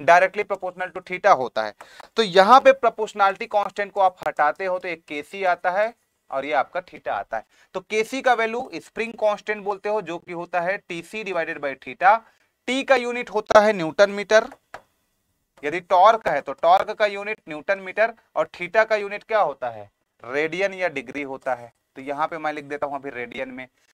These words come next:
तो न्यूटन मीटर per radian स्प्रिंग कांस्टेंट का यूनिट होता है, इसको भी याद रखिएगा, ठीक है। और theta is directly proportional to theta, अ, torque is directly proportional to theta है, इसका इस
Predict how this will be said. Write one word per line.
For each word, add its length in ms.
तो 60
न्यूटन 420
मीटर 340
per 120
radian 480
स्प्रिंग 360
कांस्टेंट 480
का 120
यूनिट 420
होता 200
है, 80
इसको 240
भी 160
याद 220
रखिएगा, 460
ठीक 140
है। 180
और 380
theta 320
is 160
directly 460
proportional 520
to 200
theta, 320
अ, 320
torque 320
is 120
directly 400
proportional 460
to 120
theta 340
है, 100
इसका 360
इस 320